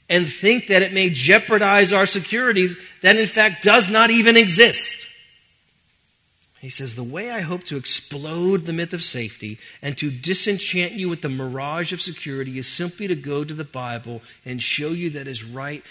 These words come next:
It is right to risk for the cause of Christ, and to not to is,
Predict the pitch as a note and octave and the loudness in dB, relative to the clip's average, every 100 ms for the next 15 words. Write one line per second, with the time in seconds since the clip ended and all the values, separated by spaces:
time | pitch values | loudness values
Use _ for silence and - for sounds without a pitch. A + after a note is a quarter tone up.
0 | - _ D#3+ F#3 C3 C3 D3+ F3+ F3+ D#3+ | -20 _ -6 -6 -6 -12 -10 -10 -10 -10
1 | B2+ C#3 E3 F3+ - - B2 A2 D3+ D#3+ | -10 -8 -6 -6 -8 -10 -14 -12 -12 -12
2 | D#3+ D#3 - A#2+ - - D3 D#3 D3 - | -10 -10 -12 -14 -20 -18 -14 -12 -10 -12
3 | - C3 C3+ C#3 C3 - B2+ C#3+ E3+ - | -14 -14 -12 -14 -14 -14 -12 -12 -14 -14
4 | - D3+ D3+ - _ _ _ _ _ _ | -12 -10 -12 -18 _ _ _ _ _ _
5 | _ _ C3+ C3 | _ _ -14 -14